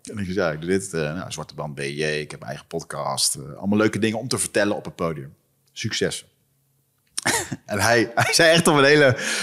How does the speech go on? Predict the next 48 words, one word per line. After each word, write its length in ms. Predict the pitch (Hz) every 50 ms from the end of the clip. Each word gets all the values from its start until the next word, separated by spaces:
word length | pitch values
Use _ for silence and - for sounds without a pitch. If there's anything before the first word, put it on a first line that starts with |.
| - - - 135 113
ja, 100 | - 107
bijna 240 | 107 127 135 139 135
medelijdende 800 | 131 139 147 160 170 156 156 147 143 143 147 143 131 131 120 117
stem, 420 | - - - 143 147 156 165 233
zat 180 | 233 165 139 127
hij 80 | 147
daar 120 | 127 131 127
naar 100 | 127 127
te 80 | -
kijken. 320 | - 139 131 139 143 139 139
Hij 120 | 127 127
zo, 220 | 123 127 123 120 120 120 131 147 - - 143 - - - - _ _
"What 260 | - 123 139 143 139
you, 280 | 151 165 175 170 160 131
what 160 | 139 151 160
you 140 | 185 170 165 165
have, 200 | 180 185 151 131
man, 340 | 127 131 135 143 151 165 180
that's 180 | 156 165 165 -
what 220 | 190 175 170 165 165
I 20 |
want." 320 | 170 185 196 180 151 156 247 214 - - - - -
<laughs> 300 | - - - - - -
Ja, 220 | 294 269 240 240 -
weet 360 | 233 233 240 226 226 - -
je 60 | 208
wel? 180 | 202 208 240 226
En 200 | - - 202 214
ik 100 | 220 208
zat 200 | - - 185 180
daar 180 | 185 175 175 170
een 80 | 180
soort 220 | 180 196 185 180 180
van, 180 | 180 165 151
"Ja, 260 | 156 160 151 135 123 -
maar 160 | 123 123 127
dit 220 | 127 143 143 135 -
is 120 | 139 135
niet, 300 | 143 151 156 156 147 156 - - - - - - - - - 135 -
dit 140 | - 131 131
is 100 | 151 151
niet 180 | 233 269 -
genoeg," 300 | - - - 233 247 -
weet 220 | - 127 117 110 104
je 60 | 104
wel? 300 | 113 120 139 165 117 -
En 200 | 113 113 113 - -
ja, 420 | 85 107 117 110 101 87 85 -